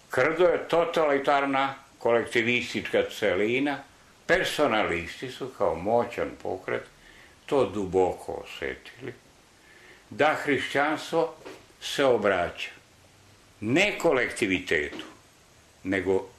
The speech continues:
ličnosti, ličnosti. To je personalizam, ličnosti. Ne, nema mi Jevreji, mi Aramejci, mi Rusi, Srbi,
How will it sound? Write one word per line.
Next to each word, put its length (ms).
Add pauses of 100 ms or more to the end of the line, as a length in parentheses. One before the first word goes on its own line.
(160)
ličnosti, 840 (160)
ličnosti. 880 (1200)
To 180
je 120
personalizam, 600
ličnosti. 720 (840)
Ne, 560 (280)
nema 600 (140)
mi 680 (180)
Jevreji, 720
mi 200
Aramejci, 840 (140)
mi 280
Rusi, 560 (220)
Srbi, 340